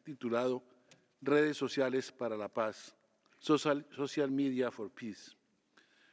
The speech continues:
una iniciativa liderada por la unesco y financiada por la Unión Europea, a quienes agradecemos, con la participación de autoridades locales y la sociedad civil.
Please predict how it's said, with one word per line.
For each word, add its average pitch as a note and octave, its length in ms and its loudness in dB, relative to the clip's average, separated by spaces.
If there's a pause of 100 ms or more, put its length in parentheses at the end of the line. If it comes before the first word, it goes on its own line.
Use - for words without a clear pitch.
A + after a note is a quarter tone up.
(120)
una D#3 160 6
iniciativa D#3 480 2
liderada C#3+ 460 2
por C3+ 240 -2
la A#2+ 160 0
unesco D#3 720 0
y C3 40 -10
financiada B2+ 600 0
por C3+ 160 -4
la A#2+ 80 -2
Unión A#2 260 -2
Europea, C3+ 500 0 (960)
a B2+ 80 -6
quienes B2+ 220 2
agradecemos, B2+ 800 0 (600)
con D3 140 6
la D3+ 60 8
participación D3 600 2
de F3+ 80 6
autoridades D#3+ 420 4
locales D#3 460 2
y D#3+ 60 0
la C3+ 100 0
sociedad A#2+ 360 -2
civil. B2+ 380 0